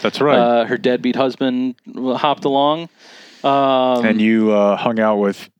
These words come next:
Speaker 1: Instagram nookstresses.
Speaker 2: That's correct. That's
Speaker 1: Yeah.
Speaker 2: correct. We had some, uh, butter cake at Mastro's. It was great.
Speaker 1: <laughs>
Speaker 2: Um, and, you know, like, uh, that was, like, uh, you know,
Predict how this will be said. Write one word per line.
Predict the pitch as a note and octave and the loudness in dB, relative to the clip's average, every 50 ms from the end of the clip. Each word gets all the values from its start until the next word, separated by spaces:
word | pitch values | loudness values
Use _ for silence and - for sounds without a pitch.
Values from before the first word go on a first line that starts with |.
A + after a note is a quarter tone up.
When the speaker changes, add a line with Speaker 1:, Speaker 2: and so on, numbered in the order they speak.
| _ - - | _ -6 -6
Speaker 1:
Instagram | A#2+ A#2 - - - G#2 F#2+ F#2 F#2 F2+ F2+ - _ _ _ - | -6 -6 -4 -6 -2 0 0 0 0 -2 -4 -8 _ _ _ -8
nookstresses. | G#2+ G#2+ A2 - - - - G2+ F2+ - - F#2+ F2+ F2+ - - - - | -4 -2 -2 -2 -2 -6 -4 -4 -4 -2 -2 -2 -2 -2 -4 -8 -10 -6
Speaker 2:
That's | C#3 D3 C#3+ C#3 - | -2 -2 -2 -2 -4
correct. | - E3 D#3+ D3+ C#3 B2 A#2 - | -4 -2 0 0 0 -2 -2 -4
That's | - B2 - - A2+ | -4 -4 -4 -2 0
Speaker 1:
Yeah. | D3 | 2
Speaker 2:
correct. | C3+ B2 A2+ A2 G#2 - - - - - | 2 2 2 0 -4 -10 -16 -18 -14 -8
We | B2+ A#2+ | -4 -2
had | B2 B2+ A#2+ | -2 -2 -4
some, | - - C3 B2 | -4 -4 -4 -2
uh, | B2 A#2+ A#2+ A#2 | 0 0 0 0
butter | A#2+ C#3 C3 C3+ B2 | 0 -2 -2 -2 -2
cake | - D3 C#3 C3+ - C3+ | -2 -2 -2 0 -2 -2
at | A2+ | -2
Mastro's. | C3 C3 C3 C3+ C3+ - - D3 C#3+ D3 D3 B2+ | -2 -2 -2 -4 -4 -2 0 0 2 2 0 0
It | C#3 | 0
was | A#2+ - - | -2 0 0
great. | C3 C3 C3 C3+ D#3+ - - - - A#3+ A3+ - - | 0 0 0 0 -2 -4 -6 -4 -4 -4 -4 -2 -4
Speaker 1:
<laughs> | C#4+ B3+ - - _ - - - - - - - - - | -4 -4 -4 -6 _ -16 -12 -12 -12 -12 -12 -18 -14 -6
Speaker 2:
Um, | - C#3+ C#3 C#3 C#3 C#3 C3+ C3+ C3+ C3+ C3 C3 B2+ B2 A2+ _ _ - | -2 0 0 2 0 0 0 0 0 -2 -2 -4 -4 -6 -8 _ _ -4
and, | E3 F3 F3 F3 F3 E3+ - | 0 0 2 2 0 -2 -2
you | F#3+ C4 D4 | -2 0 2
know, | C4 G#3+ G3+ G#3+ A#3+ | 4 4 4 4 4
like, | A#3+ G#3+ F#3+ F#3 F#3 - G#3 | 4 2 2 2 2 2 2
uh, | G3 F#3 F3+ F3+ E3+ | 4 4 4 2 2
that | G3 F#3+ G3+ | 2 2 2
was, | A3 A#3 A3 A3 | 2 0 0 2
like, | G#3 F#3+ G3 F#3+ - | 2 2 2 2 2
uh, | F#3 F3+ F3+ F3+ F3 F3 E3 | 2 4 4 4 4 4 2
you | - G3 G3 | 0 0 0
know, | D3+ A2+ A#2 D3+ | -2 0 -2 -4